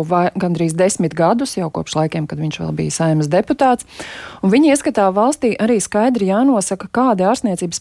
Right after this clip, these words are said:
pakalpojumi jāsniedz reģionālajām iestādēm un kādi galvaspilsētas slimnīcām. Kaut gan slimnīca ir uzņēmums, sabiedrība ar ierobežotu atbildību un Daugavpils pašvaldība ir lielākā īpašniece, tai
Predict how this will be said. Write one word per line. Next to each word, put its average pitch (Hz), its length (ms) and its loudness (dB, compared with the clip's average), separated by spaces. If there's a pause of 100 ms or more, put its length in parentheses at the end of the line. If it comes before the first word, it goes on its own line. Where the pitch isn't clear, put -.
pakalpojumi 185 640 0
jāsniedz 208 480 0
reģionālajām 156 720 0
iestādēm 156 480 -2
un 160 80 -4
kādi 202 320 2
galvaspilsētas 156 880 -2
slimnīcām. 156 640 0 (800)
Kaut 170 320 0
gan 165 160 2
slimnīca 185 460 2
ir 185 100 2
uzņēmums, 220 640 2
sabiedrība 156 480 -2
ar 165 140 0
ierobežotu 160 560 0
atbildību 156 580 -2
un 160 160 2
Daugavpils 165 560 0
pašvaldība 165 640 -2
ir 185 80 2
lielākā 185 640 2 (100)
īpašniece, 269 640 0
tai 156 80 -2